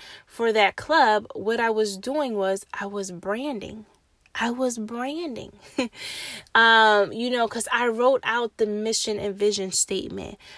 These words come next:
I picked the color schemes. You know, I couldn't officially have a logo, uh, 'cause I, but what I used to do was I used to just do clip art. I used to, you, y'all remember clip art? We got Canva now, so no, don't, nobody be using clip art like that. But <laughs> it,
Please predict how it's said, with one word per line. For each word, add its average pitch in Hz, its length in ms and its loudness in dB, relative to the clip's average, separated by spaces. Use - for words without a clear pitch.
I 233 120 -4
picked - 320 -4
the 247 80 0
color 226 400 -2
schemes. 202 600 -4
You 214 120 -4
know, 214 100 2
I 202 140 4
couldn't 285 380 -2
officially 247 720 -2
have 220 280 4
a 202 100 2
logo, 262 760 2
uh, 208 320 8
'cause 214 200 -2
I, 214 160 2
but 220 260 2
what 247 160 10
I 240 80 12
used 247 320 2
to 254 120 -4
do 269 260 -2
was 214 340 4
I 214 80 -4
used 220 220 -2
to 220 160 -6
just 220 260 -6
do 226 160 -8
clip - 340 -6
art. - 280 -10
I 208 100 0
used 220 200 -2
to, 220 60 -4
you, 262 400 -2
y'all 381 140 10
remember 349 300 4
clip 330 240 2
art? 311 280 6
We 320 120 2
got 233 220 8
Canva 233 380 -2
now, 220 220 0
so 233 120 -6
no, 277 160 -4
don't, 269 260 -2
nobody 262 320 0
be 247 120 -10
using 233 320 -8
clip 233 220 -4
art - 160 -4
like 214 160 -6
that. - 200 -2
But 269 360 10
<laughs> - 40 2
it, 277 140 12